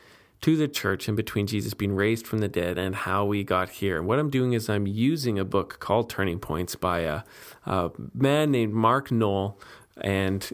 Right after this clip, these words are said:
just going through his material and kind of reporting to you from what I've learned. So this really is the major basis of my book, and I wanna give credit, sorry, of my talks, and I wanna give credit where credit is due. So if you like this and you're a bit more interested in more details, you can either pick up that book. I picked up a copy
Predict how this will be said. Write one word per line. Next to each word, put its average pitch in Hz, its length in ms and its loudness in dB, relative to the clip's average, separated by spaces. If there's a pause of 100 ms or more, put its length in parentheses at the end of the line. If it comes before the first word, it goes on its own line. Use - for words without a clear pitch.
(120)
just 123 240 0
going 143 360 4
through 123 340 0
his 110 240 0
material 87 580 0
and 90 200 -6
kind 104 160 -4
of - 80 -4
reporting 117 500 0
to - 100 -4
you 120 140 0
from 120 200 0
what 117 140 2
I've 117 120 0
learned. 127 280 -4 (160)
So - 220 -4
this 98 200 -6
really 127 300 2
is 120 140 -2
the 95 80 -2
major 92 260 0
basis - 400 -4
of 78 80 -6
my 82 100 -2
book, - 260 -6
and 73 80 -4
I - 20 -4
wanna 78 220 -2
give - 180 -8
credit, - 400 -6 (220)
sorry, 85 180 -2
of 85 80 -4
my 80 120 -2
talks, - 480 -2
and - 120 -4
I - 20 -2
wanna 78 220 -2
give - 180 -8 (400)
credit 107 400 0
where 87 140 -2
credit - 440 -2
is 104 180 -6
due. 71 240 -4
So - 220 -4
if 101 120 -6
you - 80 0
like 117 320 -2 (340)
this 120 280 0
and 101 100 0
you're 98 80 2
a - 20 0
bit 104 140 2
more 104 160 0
interested 101 480 -2
in 90 120 0
more 92 200 0
details, 131 600 0
you 117 60 -4
can 101 120 -6
either 98 140 -2
pick - 280 -4
up 107 160 0
that 107 200 0
book. 113 280 0
I 95 140 -2
picked - 260 -6
up 98 160 -4
a 95 100 -2
copy 104 480 -4